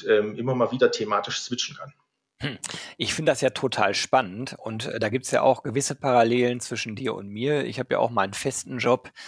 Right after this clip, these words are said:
Speaker 2: der allerdings nicht im Public Sector ist und, äh, nebenbei, äh, äh, treibe ich,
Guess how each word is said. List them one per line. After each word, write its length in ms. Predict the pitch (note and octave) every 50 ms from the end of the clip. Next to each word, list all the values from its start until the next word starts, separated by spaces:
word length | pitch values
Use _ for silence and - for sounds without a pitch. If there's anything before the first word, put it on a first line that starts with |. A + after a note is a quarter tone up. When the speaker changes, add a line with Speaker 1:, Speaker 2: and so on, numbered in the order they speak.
| - - -
Speaker 2:
der 100 | A2+ G2
allerdings 380 | G2 G2+ G#2 G#2 G#2 G#2+ - -
nicht 140 | B2 B2
im 100 | C#3 C3+
Public 320 | - C3+ C3 B2 C3 A#2+ -
Sector 400 | - B2 - - - B2+ A#2+ -
ist 260 | A2+ A#2+ - - -
und, 300 | - A2+ A2 G#2+ A2 -
äh, 220 | - G#2 G#2 G#2
nebenbei, 580 | G#2 G#2+ A2 A2 A2+ G#2+ G2 G#2 G#2 G#2 A2 A#2+
äh, 380 | - A2 G#2+ G#2+ A2+ - A2+ A2
äh, 40 |
treibe 320 | - - - - A#2 A2+ A#2
ich, 240 | A2+ G#2+ - -